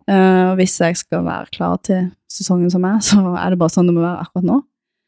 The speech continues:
Og mye skulder rehab. Så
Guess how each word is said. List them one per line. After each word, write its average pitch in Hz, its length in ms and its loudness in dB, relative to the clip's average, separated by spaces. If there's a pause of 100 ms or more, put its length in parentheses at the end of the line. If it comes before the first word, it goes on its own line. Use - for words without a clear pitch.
(480)
Og 302 80 6
mye 196 240 4
skulder 190 400 2
rehab. 170 300 0 (920)
Så - 240 -2